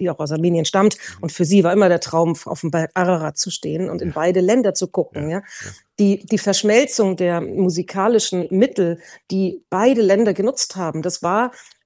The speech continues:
Speaker 1: ein ganz essentieller Punkt, warum wir dieses Album zusammen gemacht haben. Und das ist auch wiederum das, was, was in diesem Album, was wir jetzt produziert haben, da, da, da steht so vieles im, im Raum mit dieser C D,
Speaker 2: Mhm.
Speaker 1: mit diesem, mit diesen Aufnahmen,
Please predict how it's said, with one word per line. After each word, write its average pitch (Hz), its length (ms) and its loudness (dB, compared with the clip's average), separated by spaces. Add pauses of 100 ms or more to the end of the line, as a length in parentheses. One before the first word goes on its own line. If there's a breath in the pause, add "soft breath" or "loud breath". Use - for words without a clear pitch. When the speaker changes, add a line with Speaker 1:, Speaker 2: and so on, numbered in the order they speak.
Speaker 1:
ein 180 200 -6
ganz 277 280 2
essentieller 208 600 2
Punkt, 226 460 -4
warum 185 400 0
wir 190 80 2
dieses 185 400 -4 (320)
Album 233 320 4
zusammen 143 320 -6
gemacht 143 340 -10
haben. - 180 -10
Und - 120 -10
das 220 100 -4
ist - 240 -6
auch 208 260 -2
wiederum 240 400 2
das, - 240 -6
was, - 200 -10 (420 loud breath)
was 190 180 0
in 202 200 2
diesem 247 320 4
Album, 208 280 2
was 185 180 -2
wir 180 100 4
jetzt - 500 0 (140)
produziert 185 540 -4
haben, 156 280 -4
da, 165 200 -4
da, - 340 -6
da 180 120 -4
steht 240 380 -2
so 262 180 0
vieles 247 460 0
im, 190 340 0 (640 loud breath)
im 214 160 6
Raum 196 500 4
mit 180 160 4
dieser 202 300 6
C 190 160 2
D, 220 380 4
Speaker 2:
Mhm. 185 220 -6
Speaker 1:
mit 180 180 -2
diesem, 208 340 2
mit 180 140 2
diesen 202 180 2
Aufnahmen, 180 720 -2